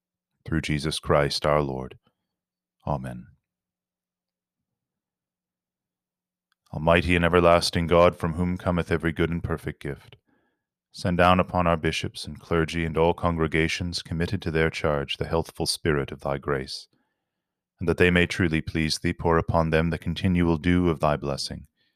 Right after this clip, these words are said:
Grant this, O Lord, for the honor of our advocate and mediator, Jesus Christ.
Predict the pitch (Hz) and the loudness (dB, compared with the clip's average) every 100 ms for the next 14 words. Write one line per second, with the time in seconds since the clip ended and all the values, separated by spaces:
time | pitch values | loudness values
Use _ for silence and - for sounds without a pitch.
0 | _ _ _ _ _ 92 95 - 92 82 | _ _ _ _ _ -2 0 2 2 2
1 | 73 71 69 - 69 73 73 78 76 73 | 2 0 -2 -4 -4 0 4 4 4 2
2 | 71 73 73 69 73 - 73 - - 82 | 4 4 4 0 -6 -8 -10 -12 -8 -4
3 | 80 78 71 69 65 67 71 - _ _ | -2 0 -2 -4 -8 -10 -12 -18 _ _
4 | _ _ _ - 73 67 69 - 65 62 | _ _ _ -8 -6 -4 -6 -4 -4 -4
5 | - - | -8 -12